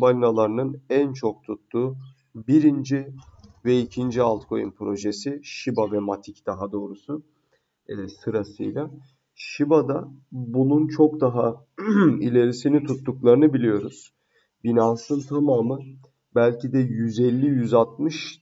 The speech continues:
trilyon adet Binance ve diğer yan kuruluşları toplamda bir shitcoin rezervini yönetiyor. Portföye yakışır Shiba. <clears throat> Bu sezon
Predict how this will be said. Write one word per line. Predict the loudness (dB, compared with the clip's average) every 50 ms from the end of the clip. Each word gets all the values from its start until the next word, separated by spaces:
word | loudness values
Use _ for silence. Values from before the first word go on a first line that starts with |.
| _ _ -18
trilyon | -10 -6 -6 -4 -4 -2 -2 0 2 4 4 4 4 2 -2 -6 -2
adet | -2 -2 0 0 -2 -4 -4 -6 -14 -14 _ -4
Binance | -2 0 0 0 0 -2 -4 -4 -2
ve | -2 0 0
diğer | 2 2 2 2 2
yan | 2 2 2 2 2 -2 -4
kuruluşları | -8 -8 -6 -6 -6 -8 -6 -2 0 0 0 0 -4 -12 -16 _ _ _ _ _ _ _ _ _
toplamda | 0 0 0 2 2 2 2 2 2 -2 -2 -2
bir | -4 -6 -6 -8 -14 _ _ _ _ _ _ -20
shitcoin | -10 -4 -2 -2 -2 0 0 2 2 4 2 2
rezervini | 0 0 2 2 2 4 4 2 2 2 0 -2 -2 -2
yönetiyor. | 0 0 0 0 -2 -4 -6 -8 -10 -12 -12 -14 _ _ _ _ _ _ _ _ _ _ 0
Portföye | 2 2 2 0 -4 -6 -4 -2 0 2
yakışır | 2 0 0 -2 -6 -4 -2 -2 -2
Shiba. | -2 -4 -6 -4 -4 -4 -6 -6 -10 -20 -20 -12 -10
<clears throat> | -6 -4 -2 0 0 0 -2 -4 -12 -18 _ _ _ _ _ _ _ _ _ _ _ -6
Bu | -4 -4 -2
sezon | 0 0 0 0 0 0 -2 -2 -6